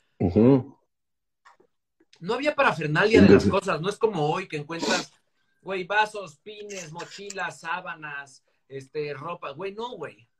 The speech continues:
Speaker 2: no existía, eso no existía. En mi escuela
Speaker 1: ¿Qué
Speaker 2: según yo,
Speaker 1: pasa?
Speaker 2: solo lo traían los que se iban a San Diego de vacaciones a pasar el verano.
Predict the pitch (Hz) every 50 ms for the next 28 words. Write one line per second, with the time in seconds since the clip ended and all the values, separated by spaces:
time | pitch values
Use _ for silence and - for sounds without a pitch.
0 | _ _ 143 190 233 220 - - _ _ 185 214 247 240 175 - - - 113 117
1 | 165 185 233 240 240 226 - 220 185 - - 160 175 202 180 - - - - _
2 | _ _ _ _ _ - _ - _ _ _ - 135 147 165 151 - - 240 -
3 | - 101 - 139 135 - 151 151 - 220 226 220 220 - - 147 147 147 160 170
4 | 185 202 190 - - 143 131 143 147 156 175 180 180 156 135 - 127 123 123 131
5 | 139 147 147 143 147 151 147 139 127 123 113 110 - - - - 135 143 143 143
6 | 131 131 117 _ _ - 127 139 139 - - - 127 131 131